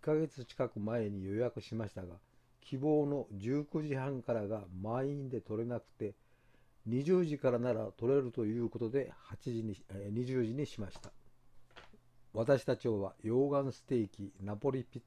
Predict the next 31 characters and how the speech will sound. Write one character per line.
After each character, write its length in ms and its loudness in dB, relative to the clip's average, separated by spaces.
ツ 80 -8
ァ、 80 -6
パ 100 -2
ス 100 -10
タ 140 -2
の 120 0
カ 180 -4
ル 80 -2
ボ 180 0
ナ 300 0
ー 20 -8
レ、 180 -12
ア 80 -8
ヒ 240 0
ー 60 -2
ジ 80 0
ャ 40 0
な 140 -2
ど 140 0
を 80 0
い 40 -4
た 120 -6
だ 100 0
き 80 -4
ま 140 -2
し 80 -18
た 100 -8
が、 140 -12
ど 160 -2
れ 80 4
も 240 -2